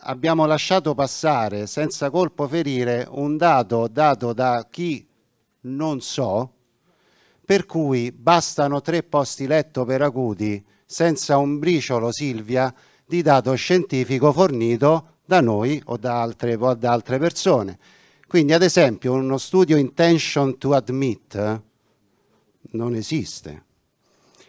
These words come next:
Quindi ci hanno detto tre e noi abbiamo abbozzato tre.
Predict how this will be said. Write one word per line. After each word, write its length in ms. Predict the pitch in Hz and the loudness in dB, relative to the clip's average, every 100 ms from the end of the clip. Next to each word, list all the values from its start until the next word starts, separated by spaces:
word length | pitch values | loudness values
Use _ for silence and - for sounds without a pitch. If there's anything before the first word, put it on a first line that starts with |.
| - | 0
Quindi 240 | 170 143 | 2 2
ci 100 | 127 | 2
hanno 200 | 147 165 | 2 2
detto 360 | 185 170 - 190 | 2 0 0 0
tre 380 | 185 175 165 - _ _ _ _ | 4 2 2 -6 _ _ _ _
e 140 | - 165 | -6 0
noi 140 | 143 | 2
abbiamo 300 | 139 135 131 | 2 2 2
abbozzato 600 | 131 117 127 - 123 123 | 0 0 -2 0 0 0
tre. 280 | 113 113 101 | 0 -2 -4